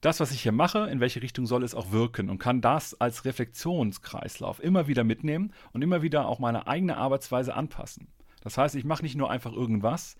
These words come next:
sondern ich kann sehr genau sagen, worauf will ich damit auch einzahlen. Nämlich zum Beispiel darauf, dass Menschen sagen, "Boah, das ist aber modern, das ist aber originell" oder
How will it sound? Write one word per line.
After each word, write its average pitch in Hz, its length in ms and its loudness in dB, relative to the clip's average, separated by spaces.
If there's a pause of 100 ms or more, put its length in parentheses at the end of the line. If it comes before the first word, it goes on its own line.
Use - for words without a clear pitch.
(260)
sondern 127 180 0
ich - 100 -6
kann 131 160 0
sehr 139 160 0
genau 135 240 0
sagen, 123 400 0 (160)
worauf 151 340 0
will 147 140 0
ich 151 80 -2
damit 147 240 0
auch - 160 0
einzahlen. - 640 -2
Nämlich 127 300 2
zum 156 160 0
Beispiel 120 280 4
darauf, 104 320 2 (220)
dass 110 160 -4
Menschen 107 240 0
sagen, 107 280 2 (200)
"Boah, 101 140 2
das - 160 -6
ist 151 80 -2
aber 131 100 4
modern, 120 560 -2
das 120 140 -2
ist 131 100 -2
aber 127 160 4
originell" 101 520 2
oder 107 340 2